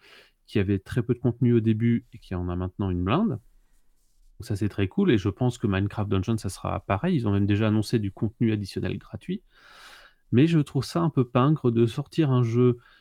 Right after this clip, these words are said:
qui n'est pas crossplay, alors que le nom Minecraft est synonyme de crossplay, et que c'est un peu maintenant le truc que tout le monde veut, et qui en plus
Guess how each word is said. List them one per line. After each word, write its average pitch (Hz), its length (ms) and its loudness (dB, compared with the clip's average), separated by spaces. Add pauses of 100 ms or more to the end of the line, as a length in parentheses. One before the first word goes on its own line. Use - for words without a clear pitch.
(140)
qui 113 140 0
n'est 101 80 2
pas 180 160 -2
crossplay, 139 840 0
alors 107 240 -6
que 113 400 0
le 110 220 2
nom 139 480 4
Minecraft 123 760 -4
est 135 300 0
synonyme 117 460 -2
de 110 100 0
crossplay, 110 600 -6 (400)
et 104 100 -10
que 110 140 -6
c'est - 180 -8
un 113 160 -2
peu 131 320 0
maintenant 107 400 -2
le 120 100 -6
truc - 220 -14 (140)
que 110 100 -14 (100)
tout - 140 -8
le 113 80 0
monde 117 180 2
veut, 120 260 4 (500)
et 135 100 0
qui - 260 -6
en 147 140 2
plus - 580 0